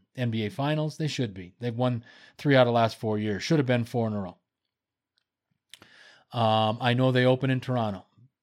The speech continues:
but it is preposterous to these, some of these people that believe that the Golden State Warriors are better without Kevin Durant in their lineup. And all I've gotta say is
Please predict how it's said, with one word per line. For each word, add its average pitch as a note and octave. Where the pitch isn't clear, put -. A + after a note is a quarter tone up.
but A#2+
it F3
is F3
preposterous B2+
to -
these, B2
some D3+
of D3
these C3
people B2+
that A#2
believe C3
that A#2
the A#2
Golden C3+
State B2+
Warriors A2+
are B2
better A#2+
without C3+
Kevin A#2+
Durant A2+
in G#2+
their G#2+
lineup. G#2
And B2+
all D3
I've C3+
gotta B2+
say B2
is A2